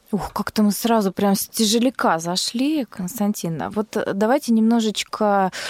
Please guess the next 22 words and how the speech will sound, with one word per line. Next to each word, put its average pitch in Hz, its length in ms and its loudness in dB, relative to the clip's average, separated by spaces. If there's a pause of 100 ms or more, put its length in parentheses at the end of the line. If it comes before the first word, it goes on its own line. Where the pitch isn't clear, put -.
(500)
э, 202 640 2
к, - 120 -4
м, 208 960 2 (100)
таком, 202 460 0
к - 120 -6
повседневным 220 760 2
таким, 160 380 -6
да, 226 180 4
историям. 175 480 0
Понятно, 214 380 2
что - 180 -6
бывают 196 400 2
очень 180 220 -2
серьёзные 190 480 2
внутренние 175 460 0
причины 175 480 -4
потери 226 360 -2
слуха, 220 580 0
тугоухости 175 680 -4
и - 20 -6
так 170 160 -8
далее. 233 400 0